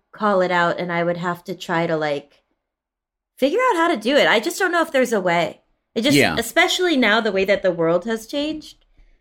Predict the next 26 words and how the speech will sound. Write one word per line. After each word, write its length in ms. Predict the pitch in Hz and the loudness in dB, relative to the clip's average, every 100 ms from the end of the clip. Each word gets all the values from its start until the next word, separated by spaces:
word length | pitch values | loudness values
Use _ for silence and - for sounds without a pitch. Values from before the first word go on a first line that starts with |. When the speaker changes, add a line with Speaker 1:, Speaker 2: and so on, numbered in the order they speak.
| _ _ _ _ _ - | _ _ _ _ _ 0
Speaker 1:
is 160 | 240 | 2
there 180 | 269 285 | 4 2
really 300 | 240 240 247 | 4 4 4
a 100 | 262 | 2
way 280 | 214 190 202 | 2 2 2
to, 60 | 196 | 2
like, 260 | 190 262 - - 277 - | 0 -2 -6 -6 -6 -8
<laughs> 260 | _ _ | _ _
campaign 640 | - 233 240 214 220 226 220 | -6 0 0 0 -2 -2 0
for 140 | 208 | 0
a 140 | 247 214 | 0 2
Golden 400 | 202 196 214 190 | 2 2 -2 0
Globe? 420 | 160 165 180 - _ _ _ - | 2 2 0 -6 _ _ _ -4
Speaker 2:
I 160 | 98 104 | 0 4
know. 200 | 101 107 - - | 4 2 -2 0
Speaker 1:
You 100 | 302 | 4
know 140 | 294 | 4
what 100 | 320 | 4
I 140 | 330 269 | 4 2
mean? 500 | 226 240 240 240 - _ | 0 0 0 -2 -8 _
Speaker 2:
They'll 200 | 185 285 | 4 4
figure 380 | - 269 294 247 | 2 -2 4 6
it 100 | 247 | 6
out. 500 | 277 254 240 220 - | 6 4 2 -2 -2
Speaker 1:
Oh, 160 | 226 269 | 2 2
sure. 420 | - - 180 185 | 2 0 0 -2